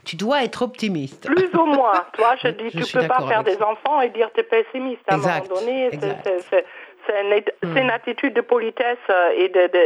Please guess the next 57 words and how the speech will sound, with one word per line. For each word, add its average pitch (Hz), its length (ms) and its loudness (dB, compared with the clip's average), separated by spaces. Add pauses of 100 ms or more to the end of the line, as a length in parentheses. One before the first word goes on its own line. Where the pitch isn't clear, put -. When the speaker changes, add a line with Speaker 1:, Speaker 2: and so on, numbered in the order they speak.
(360)
Speaker 2:
et - 60 4
Speaker 1:
Oui, 156 100 0
Speaker 2:
éthique 277 120 0
Speaker 1:
de 165 40 0
Speaker 2:
par 139 120 -2
Speaker 1:
respect. 180 200 0
Speaker 2:
rapport, 208 320 0
Speaker 1:
Hmm. - 480 0
Speaker 2:
euh, - 120 -12
aux 196 180 0
je-, 196 340 0
gens 220 180 -2
qui 226 120 -10
nous 190 240 -6
suivent. 180 300 -14 (140)
Speaker 1:
Absolument. 156 360 -8 (100)
Speaker 2:
Donc, 175 280 -2
euh, 160 240 -2
des 190 120 -4
choses 196 280 -6
sont 220 100 -4
possibles, 254 500 -2
mais 175 100 2
je 170 100 -6
leur 165 180 2
dis, 214 140 -14
il 220 100 -6
faut, 175 300 -2
il 175 100 -8
faut 170 160 -6
se - 80 -20
remuer 214 380 -2
quand 180 160 -2
même, 170 260 -10
hein. 185 120 -12 (140)
Speaker 1:
Il 160 40 -6
faut 151 60 -8
se 143 40 -16
bouger, 143 400 -6 (100)
ok. 165 180 -4 (360)
Hmm. 165 140 -4 (120)
Speaker 2:
Et 370 120 2
il 196 80 4
va 185 100 2
Speaker 1:
Hmm. 180 60 -10
Speaker 2:
falloir 175 240 0
Speaker 1:
Hmm. 170 80 -10
Speaker 2:
se - 120 -20
bouger, 214 300 0
quoi. 180 180 -8 (260)
Speaker 1:
Et 170 100 0
tu 190 100 -2
penses 214 240 0
là, 190 180 0 (220)
le 147 100 0
statut 170 640 -2 (300)
d'intermittent, 160 920 -2